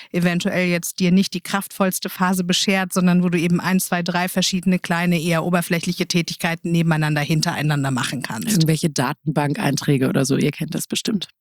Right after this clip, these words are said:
Speaker 1: Da
Speaker 2: Zum
Speaker 1: kommt's ein
Speaker 2: Beispiel.
Speaker 1: bisschen drauf an, was die, was der Fokus deiner Arbeit ist. Wenn du jetzt zum Beispiel Forscher bist oder
Speaker 2: Klar.
Speaker 1: Forscherin, dann, ähm, wäre es natürlich wichtig, auch diese Datenbank-Einträge als eine entsprechende Deep Work zu betrachten. Und das ist eigentlich ein ganz guter Punkt.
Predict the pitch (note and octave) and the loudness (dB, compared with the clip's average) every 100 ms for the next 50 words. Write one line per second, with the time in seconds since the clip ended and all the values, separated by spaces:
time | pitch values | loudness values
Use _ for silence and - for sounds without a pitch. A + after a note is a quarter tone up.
0 | _ _ _ - G#3+ C4+ D4+ D4 - C4+ | _ _ _ -4 0 4 4 4 4 4
1 | - C4 - A3+ - A#3 A3+ G#3+ - G#3+ | 4 4 2 0 0 2 2 0 0 4
2 | G#3 F3 - - - A3 A3 G#3 B3 A#3 | 6 4 -4 -16 -4 4 4 6 4 4
3 | G#3 F#3+ F#3 E3 A3+ G3+ F3+ F#3 E4+ - | 0 0 0 2 2 2 2 0 0 0
4 | G3+ G3+ G3 F#3+ G3+ F3+ F#3 F3 - G3+ | 2 2 2 0 0 0 0 -4 2 2
5 | B3+ C#4+ B3+ C#4 E4 - - F#3 F3+ D3 | 2 2 2 2 2 0 -2 2 2 2
6 | G#3+ A#3+ B3 A#3 A#3+ A3+ F#3+ G3+ G#3 G3+ | 0 0 0 2 2 2 2 4 4 4
7 | F#3+ F#3+ G3 F#3+ G3 G3 G3 G3 F3 A3+ | 0 0 2 2 4 2 2 2 2 2
8 | - A#3+ A#3 - F#3+ G3 G3+ F#3 F#3 G3 | 2 2 2 0 -2 0 0 2 0 2
9 | G3 F#3 E3+ E3+ F3 - F3 F3 F#3+ A#3+ | 2 0 0 0 0 0 0 2 2 0
10 | - D#3+ F3 - E3+ E3 E3+ - F3+ F3+ | -2 -2 -2 -2 0 0 0 0 2 2
11 | E3+ F#3 E3+ E3+ - F3+ - A3+ A3+ G#3+ | 2 0 0 -2 -4 -4 -2 0 2 2
12 | A3+ F3+ A3 A3+ G#3+ A3 - A3 G#3 - | 0 0 2 4 2 0 -2 -2 -2 0
13 | C4+ A#3 D4 | 2 2 2